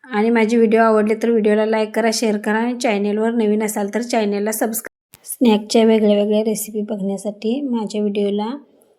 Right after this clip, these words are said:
सबस्क्राईब करायला विसरू नका आणि बेल आयकॉन दाबायलाही विसरू नका. भरपूर अशा स्नॅकच्या रेसिपी बघण्यासाठी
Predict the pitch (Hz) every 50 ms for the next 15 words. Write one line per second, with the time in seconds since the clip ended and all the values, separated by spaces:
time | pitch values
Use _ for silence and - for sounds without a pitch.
0 | _ _ _ _ _ _ _ - - 233 220 214 - - - 208 196 202 220 -
1 | - 226 220 202 196 202 214 226 220 - - 208 208 202 202 202 202 226 220 208
2 | 208 208 208 220 220 214 214 208 208 208 208 202 208 226 220 226 226 220 214 208
3 | 202 196 202 208 208 208 220 226 226 220 - - 208 190 190 196 175 185 - 202
4 | 202 - _ _ _ _ _ _ _ _ _ _ _ _ _ _ _ _ _ _
5 | _ _ _ _ _ _ - 226 202 202 214 208 208 - - 220 214 233 220 220
6 | - 226 214 220 269 320 - - - - 233 220 214 214 214 - 226 226 226 226
7 | 214 - - 214 - 220 220 226 208 190 202 208 196 196 - 226 214 - - 240
8 | 277 349 -